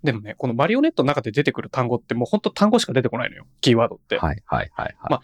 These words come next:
Speaker 1: コンプレイン、コンプリケーション、バンブーズル。その次に、オキュペーション。オキュペーションが、
Speaker 2: はいはいはい。
Speaker 1: どこで出るかっつうと、
Speaker 2: いや、だってもう
Speaker 1: 流されるままオキュペーションなんですよ。
Speaker 2: なんか、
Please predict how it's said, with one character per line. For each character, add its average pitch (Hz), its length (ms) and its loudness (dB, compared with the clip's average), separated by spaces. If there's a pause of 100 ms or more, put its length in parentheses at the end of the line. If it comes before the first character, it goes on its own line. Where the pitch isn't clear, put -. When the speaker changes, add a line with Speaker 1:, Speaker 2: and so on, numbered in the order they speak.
(120)
Speaker 1:
コ 196 160 4
ン 196 40 0
プ 202 120 2
レ 185 120 4
イ 165 180 2
ン、 - 120 -8
コ 147 120 0
ン 131 40 0
プ 127 60 2
リ 135 60 2
ケ 139 120 4
ー 120 40 2
シ - 100 0
ョ 151 60 6
ン、 123 200 0
バ 135 140 4
ン 135 60 0
ブ 139 100 6
ー 120 40 2
ズ 120 100 -4
ル。 - 40 -8
そ 202 120 2
の 233 100 2
次 233 240 0
に、 202 240 2 (540)
オ 127 40 4
キ - 100 -2
ュ - 80 0
ペ 175 120 2
ー 120 40 0
シ - 100 -8
ョ - 40 -20
ン。 - 20 -20 (100)
オ 131 80 -4
キ 190 140 -8
ュ - 80 -8
ペ 220 140 2
ー 170 40 0
シ - 120 -6
ョ 107 40 -10
ン 107 40 -16
が、 117 280 -2
Speaker 2:
は - 240 -2
い 71 60 -6
は - 180 -4
い - 80 -12
は - 80 -14
い。 - 80 -20 (120)
Speaker 1:
ど 156 100 4
こ 160 120 2
で 123 100 0
出 120 100 -8
る - 80 -4
か - 120 -4
っ - 20 2
つ 82 40 0 (180)
う - 100 -20
と、 139 80 4
Speaker 2:
い - 20 2
や、 - 80 -2
だ 123 120 2
っ - 20 -14
て 139 160 2
も 185 100 6
う 185 60 6
Speaker 1:
流 156 40 4
さ 190 120 4
れ 175 120 6
る 175 120 2
ま 185 180 4
ま 139 160 0
オ 123 100 0
キ - 120 -10
ュ - 40 -16
ペ 160 120 6
ー - 40 6
シ - 80 -6
ョ 120 60 -10
ン - 20 -14
な 117 60 -8
ん - 40 -10
で - 60 -10
す - 60 -8
よ。 - 160 -12
Speaker 2:
な - 80 -10
ん - 40 -12
か、 - 40 -20